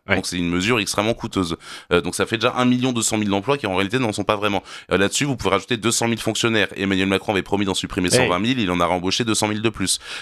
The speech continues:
Speaker 2: Donc là, vous avez plus, plus de la moitié de ces emplois, en réalité, qui n'en sont pas. Et sur le reste, en fait, c'est très simple. Vous dites, vous dites, vous, on a, on a, on a créé, en gros, euh, un million d'emplois nets, c'est parfait.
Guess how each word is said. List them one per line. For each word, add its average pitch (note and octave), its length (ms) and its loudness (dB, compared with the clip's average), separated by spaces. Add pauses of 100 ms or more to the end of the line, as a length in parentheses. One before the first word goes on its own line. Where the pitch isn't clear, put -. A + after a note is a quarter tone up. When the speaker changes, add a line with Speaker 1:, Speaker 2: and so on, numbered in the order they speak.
(120)
Speaker 2:
Donc A2 180 0
là, D#3 100 6
vous B2+ 180 0
avez A2 200 2
plus, C#3 320 -10 (220)
plus C3+ 120 -2
de B2+ 40 2
la B2+ 100 6
moitié B2 300 0
de - 40 -8
ces G2 160 0
emplois, G#2 280 2
en G2 60 2
réalité, G2 300 0
qui G2 140 -6
n'en F2+ 100 2
sont G2+ 160 -2
pas. E3 220 2 (260)
Et G3 60 0
sur D#3+ 240 2
le A#2 100 4
reste, D#3+ 240 0
en G#2+ 60 0
fait, C#3+ 160 0
c'est G2 80 -2
très B2 160 -2
simple. E3+ 240 -2
Vous A2 100 -2
dites, B2+ 160 -4
vous A2 300 0
dites, D3+ 140 -2
vous, A#2+ 140 -2
on A2 100 4
a, G#2+ 120 4
on G#2+ 140 -2
a, A2 80 4
on A2 140 0
a G#2+ 80 4
créé, - 180 -2
en A#2+ 140 2
gros, C#3 280 2
euh, A2 140 4
un B2 80 4
million B2+ 260 0
d'emplois B2 280 0
nets, A#2 160 -2
c'est A2 100 -6
parfait. F#3 340 0